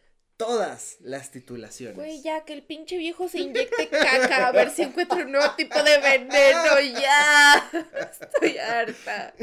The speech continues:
Speaker 2: Trague caca y muérase.
Speaker 1: Las mujeres encabronadísimas pidieron al tribunal de Edimburgo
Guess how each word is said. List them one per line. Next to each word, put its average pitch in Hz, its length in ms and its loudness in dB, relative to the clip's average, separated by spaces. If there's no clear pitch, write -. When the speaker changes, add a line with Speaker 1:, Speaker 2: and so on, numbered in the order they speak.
Speaker 2:
Trague 254 600 -2
caca 240 440 -2
y 226 80 -8
muérase. 220 960 -12
Speaker 1:
Las 185 300 -4
mujeres 208 440 -6
encabronadísimas 175 1400 -6
pidieron 151 460 -10
al 165 120 -12
tribunal 127 540 -14
de 143 220 -8
Edimburgo 135 1000 -12